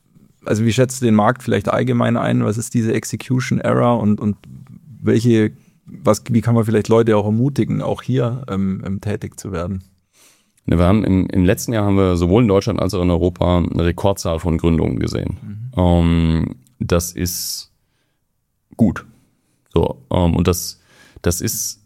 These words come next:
Speaker 2: ich spreche viel mit Menschen, so auch in meinem Job spreche ich viel mit Menschen und ich habe typischerweise gute Laune. Ich bin Berufsoptimist. Wenn ich irgendwie nicht optimistisch bin, wer ist dann optimistisch? Ne? Ich
Speaker 1: Ja.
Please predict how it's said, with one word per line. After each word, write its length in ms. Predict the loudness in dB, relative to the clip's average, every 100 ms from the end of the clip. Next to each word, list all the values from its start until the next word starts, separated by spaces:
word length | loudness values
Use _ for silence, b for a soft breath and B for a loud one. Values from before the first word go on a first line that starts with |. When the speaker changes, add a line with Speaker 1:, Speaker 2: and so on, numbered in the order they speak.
| _
Speaker 2:
ich 140 | -8
spreche 260 | -2 -4 -4 _ -20 -14 -8 -8 -4
viel 180 | 0
mit 120 | 2 2
Menschen, 400 | 0 -4 -6 -4
so 120 | -2
auch 260 | -2 0 2
in 80 |
meinem 180 | 2 2
Job 160 | 0 -2
spreche 320 | -6 -2 -2
ich 80 | 0
viel 140 | 0
mit 100 | 0
Menschen 340 | 2 0 0 -4 B B B -2
und 120 | 2
ich 60 | 2
habe 120 | 0
typischerweise 800 | -4 -2 0 0 2 2 2 0
gute 220 | -2 0
Laune. 260 | 2 0 -2
Ich 100 | -4
bin 440 | -4 -4 0 2 2
Berufsoptimist. 840 | 0 -2 -2 -4 0 0 0 -4
Wenn 100 | -2
ich 240 | -2 -2 0
irgendwie 500 | 2 4 4 2 0 0
nicht 160 | 2
optimistisch 520 | 2 4 4 2 -2 0
bin, 220 | 4 6
wer 100 | 4
ist 120 | 2
dann 80 | -2
optimistisch? 560 | -2 2 2 0 -4 0
Ne? 140 | 2
Ich 80 | 2
Speaker 1:
Ja. 120 | -2